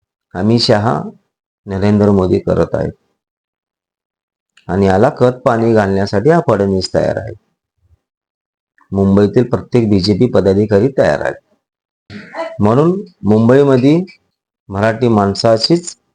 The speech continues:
राज्य असला पाहिजे. या मुंबईसाठी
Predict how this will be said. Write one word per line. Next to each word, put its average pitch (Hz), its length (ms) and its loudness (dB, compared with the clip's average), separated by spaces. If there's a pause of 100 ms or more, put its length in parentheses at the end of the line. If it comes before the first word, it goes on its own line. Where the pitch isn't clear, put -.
(200)
राज्य 104 340 0
असला 101 320 0
पाहिजे. 98 320 -2 (1900)
या 107 140 4
मुंबईसाठी 107 840 2